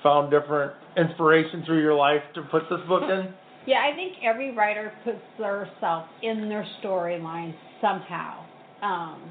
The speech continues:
Speaker 2: like, you know, knickknacks or little odds and ends,
Speaker 1: Mm-hmm.
Speaker 2: like, of each character. So, of course, everybody's gonna put themselves inside of a story. And if they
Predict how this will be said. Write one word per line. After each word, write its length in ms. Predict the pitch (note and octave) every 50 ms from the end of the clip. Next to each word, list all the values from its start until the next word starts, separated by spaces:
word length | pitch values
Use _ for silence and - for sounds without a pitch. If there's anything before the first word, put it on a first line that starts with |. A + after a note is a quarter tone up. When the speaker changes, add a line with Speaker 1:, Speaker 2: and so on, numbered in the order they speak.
| E3 - - - - - - - - -
Speaker 2:
like, 380 | G3+ F#3 F3 E3+ E3+ D#3+ D#3 - - - - - - - - - - - - - - -
you 80 | A#3
know, 180 | A3 E3 E3+ F#3 E3 -
knickknacks 640 | - A3 A#3+ A#3 A#3+ - F3+ E3 E3 D#3+ E3 E3 - - -
or 340 | G3 F3+ E3+ E3+ E3+ E3+ E3 D3+ - - - - - - - -
little 240 | G#3+ G#3+ G#3+ G3 F#3 - - -
odds 240 | G#3 G3+ G#3+ G#3+ G#3 -
and 160 | A3 G3+ G3
ends, 420 | F#3+ F#3 F3+ E3+ D#3 D#3+ E3 E3 - - - -
Speaker 1:
Mm-hmm. 180 | D#3 D3+ D3 D3+ D#3+
Speaker 2:
like, 140 | E3 D3 - - - -
of 80 | A#3 A#3 -
each 180 | - A#3 G#3+ G#3 - - - -
character. 480 | C4+ B3+ A#3+ G#3+ - - E3+ E3 E3 - - - -
So, 400 | A#3 G#3 F#3+ F#3+ F#3+ F#3+ F#3+ - -
of 100 | - - - - -
course, 220 | - C4+ B3+ A#3+ A#3+ -
everybody's 380 | - G3 G3 G3+ G3+ G3 F3+ E3+
gonna 140 | G#3+ G3 -
put 160 | - G3 -
themselves 540 | F#3+ F#3+ F3 E3 - - F3 E3+ E3+ E3 E3+ - - - - - -
inside 400 | G3 F#3+ E3 - - F#3 E3+ F3
of 60 | E3+ E3+
a 100 | E3+ E3 - - -
story. 400 | - F#3+ E3+ D#3+ D#3+ D#3+ - E3
And 200 | F3+ F3+ E3+ E3 - -
if 140 | G#3+ F3 -
they 120 | G3+ F#3+